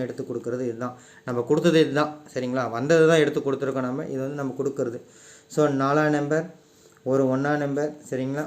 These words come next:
ஒரு ஆறாம் நம்பர், ஒரு போர்டுக்கு ரெண்டு நம்பர் தான் போயிருக்கேன், சப்போர்ட்டுக்கு தான் ஒரு நம்பர் போயிருக்கேன். அதுக்கு முன்னாடி நான் சொல்லிக்கிற விஷயம், மீண்டும் சொல்லிக்கிற ஒரு ரெக்வஸ்ட், உங்கள்கிட்ட கொடுக்குற ஒரு ரெக்வஸ்ட் என்ன, என் சேனலை கொஞ்சம் சப்போர்ட் பண்ணுங்க. So அப்படின்றப்ப என் சேனல் வந்து உங்களுக்கு பிடிச்சிருந்தா லைக் பண்ணுங்க, உங்க ஃப்ரெண்ட்ஸுக்கு எல்லாத்துக்கும் ஷேர் பண்ணி விடுங்க, சப்ஸ்கிரைப் பண்ணிக்கோங்க.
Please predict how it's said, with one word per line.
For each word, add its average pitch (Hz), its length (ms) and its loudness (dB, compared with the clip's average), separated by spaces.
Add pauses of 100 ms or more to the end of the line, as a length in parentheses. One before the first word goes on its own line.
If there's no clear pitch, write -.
ஒரு 131 160 -2
ஆறாம் 127 260 -2
நம்பர், 123 260 -6 (240)
ஒரு 131 200 -2
போர்டுக்கு 147 300 0 (100)
ரெண்டு 131 180 -2
நம்பர் 135 260 -2
தான் 151 160 -4
போயிருக்கேன், 135 380 -2 (140)
சப்போர்ட்டுக்கு 139 460 -2
தான் 139 120 0
ஒரு 131 80 -2
நம்பர் 131 220 -4
போயிருக்கேன். 131 340 -6 (400)
அதுக்கு 147 180 4
முன்னாடி 156 160 4
நான் 147 160 0
சொல்லிக்கிற 143 360 0
விஷயம், 135 280 -4
மீண்டும் 143 220 -2
சொல்லிக்கிற 135 340 0
ஒரு 127 120 0
ரெக்வஸ்ட், - 380 -4 (100)
உங்கள்கிட்ட 127 320 -6
கொடுக்குற 127 340 -4
ஒரு 123 100 -2
ரெக்வஸ்ட் 127 320 -8
என்ன, 135 180 -4
என் 139 120 -8
சேனலை 143 280 -2
கொஞ்சம் 131 200 -4
சப்போர்ட் 131 300 -4
பண்ணுங்க. 120 320 -6
So 135 120 -6
அப்படின்றப்ப 127 460 -6 (460)
என் 131 180 2
சேனல் 143 300 0
வந்து 139 160 -2
உங்களுக்கு 131 280 -2
பிடிச்சிருந்தா 135 320 -4 (100)
லைக் 127 220 -2
பண்ணுங்க, 123 300 -4 (380)
உங்க 131 180 2
ஃப்ரெண்ட்ஸுக்கு 139 400 0
எல்லாத்துக்கும் 131 420 0
ஷேர் 135 300 0
பண்ணி 131 160 -2
விடுங்க, 120 260 -4 (160)
சப்ஸ்கிரைப் 147 460 -2
பண்ணிக்கோங்க. 123 400 -4